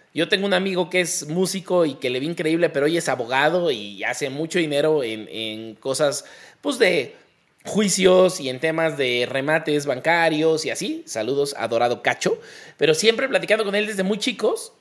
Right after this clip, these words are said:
yo pensaba, pues, él debería ser abogado de la industria de la música, porque desde que entré todo el mundo me dice, "Hay bien poquitos abogados", y yo pienso, "Él le gusta la música y es cabrón como abogado", ¿no? Entonces, creo que es bien importante entender que hay espacios que se necesitan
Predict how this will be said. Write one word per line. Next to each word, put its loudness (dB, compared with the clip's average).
yo 2
pensaba, 2
pues, -8
él -2
debería 2
ser 2
abogado 2
de -4
la -4
industria -6
de -2
la -2
música, -6
porque -4
desde -4
que -2
entré 0
todo -4
el -2
mundo -4
me -2
dice, -4
"Hay -2
bien -2
poquitos -8
abogados", 0
y -6
yo 0
pienso, -2
"Él 4
le 2
gusta -2
la 4
música -2
y 4
es 4
cabrón 0
como -2
abogado", 0
¿no? -2
Entonces, -4
creo -2
que -2
es -6
bien 0
importante -6
entender -4
que 0
hay 0
espacios -4
que -8
se -8
necesitan -6